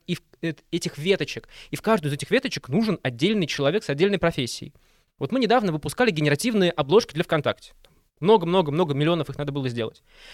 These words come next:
А, для того, чтобы они были красивые и понятные людям, мы наняли отдельного человека, который к, э, Stable Diffusion делал промпты, ну, то есть эти вот текстовое описание того, что должно воспроизводиться,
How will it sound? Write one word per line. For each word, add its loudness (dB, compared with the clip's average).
А, -2
для -6
того, 2
чтобы -4
они 0
были 2
красивые -4
и -10
понятные -4
людям, -2
мы 4
наняли 2
отдельного -2
человека, -2
который 2
к, -2
э, 4
Stable 2
Diffusion 0
делал 2
промпты, 0
ну, -6
то 0
есть 0
эти -8
вот -8
текстовое -2
описание 0
того, 2
что -12
должно -2
воспроизводиться, 0